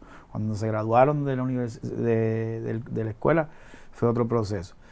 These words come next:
Cuando entran a la adolescencia, que eso es para mí la parte más, más retante, cuando entran, cuando entran a los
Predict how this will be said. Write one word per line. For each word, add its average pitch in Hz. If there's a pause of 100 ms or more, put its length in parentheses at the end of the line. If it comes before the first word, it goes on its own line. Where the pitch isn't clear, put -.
(420)
Cuando 113
entran 127
a 147
la 147
adolescencia, 143
que 123
eso 135
es 135 (300)
para 120
mí 120
la 131
parte 127
más, 127
más 120
retante, 127
cuando 117
entran, 117
cuando 113
entran 117
a 123
los 117